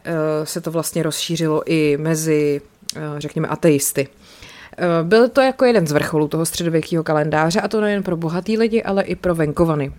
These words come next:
Eh, byly to nejdelší svátky v roce, protože trvaly dvanáct dní a lidi přestali pracovat, eh, měli vyzdobený domy a v krbu hořelo takzvaný Yule log, nebo Yule log,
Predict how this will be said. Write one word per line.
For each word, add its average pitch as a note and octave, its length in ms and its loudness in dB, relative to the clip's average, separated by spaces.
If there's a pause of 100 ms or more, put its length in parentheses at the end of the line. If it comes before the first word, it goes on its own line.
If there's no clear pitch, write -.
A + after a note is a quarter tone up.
(120)
Eh, E3 60 -2 (220)
byly F#3+ 220 0
to D4+ 100 0
nejdelší E3 520 2
svátky C#3+ 440 -6
v D3 60 -6
roce, C#3 380 -4
protože F#3 380 0
trvaly F3 480 2 (580)
dvanáct F#3 420 4
dní D#3 420 -4 (460)
a G3+ 60 4
lidi F#3+ 200 6
přestali - 340 -6
pracovat, C4 520 -2
eh, F3 280 -2
měli E3+ 200 0
vyzdobený D#3 440 -4
domy G#3+ 300 2 (380)
a E3+ 480 8
v - 80 -10
krbu G3+ 420 2
hořelo E3+ 440 2
takzvaný E3 640 -2
Yule F3+ 560 2
log, F3+ 440 0
nebo D3+ 180 -2
Yule E3 300 2
log, E3 400 -2